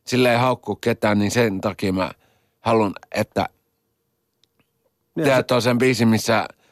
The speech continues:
Speaker 1: kritisoin kaikkea ja sitten on Kiusaajille, siinä kanssa on kritiikki ja sitten on Köyhy, ö, Katsotaan silmiin, niin siinäkin on aika eduskuntaa kritiikkiä antavaa meininkiä, että se,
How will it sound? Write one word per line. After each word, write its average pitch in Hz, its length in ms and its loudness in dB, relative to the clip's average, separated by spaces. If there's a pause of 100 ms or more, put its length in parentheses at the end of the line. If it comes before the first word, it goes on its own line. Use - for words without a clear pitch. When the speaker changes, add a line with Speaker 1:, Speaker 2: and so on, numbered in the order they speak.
(140)
Speaker 1:
kritisoin 110 720 0
kaikkea 101 540 -4
ja 82 220 -6 (320)
sitten 110 460 -2
on 98 240 0 (880)
Kiusaajille, 113 840 0 (600)
siinä 117 360 2 (280)
kanssa 113 280 0
on 107 80 2
kritiikki 107 600 -2
ja 104 120 4
sitten 110 320 0
on 92 80 -2 (460)
Köyhy, 117 440 0 (280)
ö, - 40 -6 (520)
Katsotaan 113 500 0
silmiin, 104 360 2
niin 107 100 0
siinäkin 123 420 0
on 104 120 0
aika 101 360 -2 (760)
eduskuntaa 135 640 0
kritiikkiä 127 760 0
antavaa 117 500 0
meininkiä, 110 560 0
että 104 180 -8
se, 107 180 -4